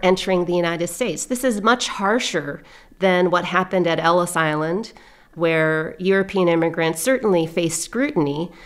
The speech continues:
but the, uh, the medical exams were, were known as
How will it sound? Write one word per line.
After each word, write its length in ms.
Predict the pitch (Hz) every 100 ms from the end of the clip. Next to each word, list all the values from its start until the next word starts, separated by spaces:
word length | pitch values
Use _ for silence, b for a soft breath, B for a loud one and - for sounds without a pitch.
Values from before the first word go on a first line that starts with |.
| B B
but 460 | 147 180 160 - 160
the, 640 | 170 165 160 156 156 160 b b _ _ - -
uh, 320 | 190 180 165 160 156
the 80 | 190
medical 420 | 208 240 226 208
exams 600 | 185 160 170 165 165 165
were, 340 | 170 160 156 156
were 160 | 170 170
known 400 | 170 170 175 175
as 500 | 160 156 160 - -